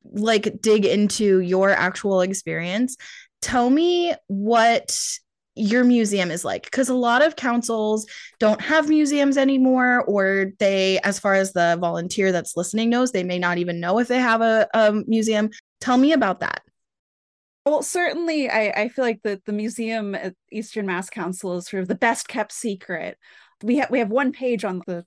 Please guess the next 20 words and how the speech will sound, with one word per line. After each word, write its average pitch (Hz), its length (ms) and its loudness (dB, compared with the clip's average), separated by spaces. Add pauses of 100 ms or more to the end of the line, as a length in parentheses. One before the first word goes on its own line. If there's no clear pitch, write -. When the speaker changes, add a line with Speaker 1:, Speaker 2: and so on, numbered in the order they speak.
Speaker 2:
the 185 80 -10
council 185 640 -6
website, 170 600 -6
um, 156 300 -8
but - 100 -10
we're 185 80 -6
not 190 240 -2
listed 202 400 -2
anywhere 175 420 -4
else, 165 480 -8
um, 156 360 -10
as 170 200 -12
far 160 220 -10
as, 160 240 -8
uh, - 60 -10
uh, 156 520 -8
local 185 340 -6
attractions 175 640 -10
and 180 100 -12
whatnot. 165 460 -10